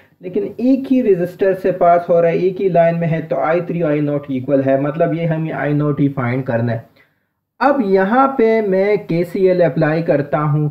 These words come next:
क्या है केसीएल की definition जी? आई वन प्लस आई टू प्लस आई थ्री मेरे पास क्या होगा?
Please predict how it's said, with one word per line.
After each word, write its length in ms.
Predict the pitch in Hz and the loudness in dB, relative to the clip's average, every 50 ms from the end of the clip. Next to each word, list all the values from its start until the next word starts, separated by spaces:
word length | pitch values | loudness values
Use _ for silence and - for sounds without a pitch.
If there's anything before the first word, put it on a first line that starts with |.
| 143 - _ | -4 -6 _
क्या 140 | 180 185 196 | 0 0 0
है 180 | 196 202 190 | 2 0 -2
केसीएल 560 | 190 - 180 180 180 - 190 180 180 175 175 | 0 0 -2 -2 0 -2 0 0 0 0 0
की 100 | 165 180 | -2 -2
definition 640 | 160 160 165 165 - 165 160 160 151 160 170 165 156 151 | -2 -2 -4 -4 -2 -2 -2 -2 -2 -2 -2 -2 0 0
जी? 220 | 151 151 151 151 - - _ _ _ _ _ - - - | 0 -2 -2 -4 -6 -14 _ _ _ _ _ -10 -6 -2
आई 200 | 147 156 165 165 | 0 0 0 0
वन 220 | 160 180 190 202 | 0 0 0 0
प्लस 320 | 196 - - 185 180 180 180 | 0 2 2 2 4 4 2
आई 160 | 170 165 165 | 2 2 2
टू 160 | 165 190 180 | 0 -2 -2
प्लस 280 | 165 170 170 165 165 180 | 0 0 -2 0 0 0
आई 140 | 160 160 156 | -2 -2 -2
थ्री 200 | - 175 175 170 | -4 -4 -2 0
मेरे 240 | 165 165 160 165 | 0 0 0 -2
पास 320 | 156 160 160 151 147 - - | -2 -2 -4 -4 -4 -6 -4
क्या 200 | - 180 180 185 | 0 0 2 2
होगा? 560 | 180 180 170 160 151 160 156 156 156 160 - | 4 2 2 2 2 0 -2 -2 -4 -8 -14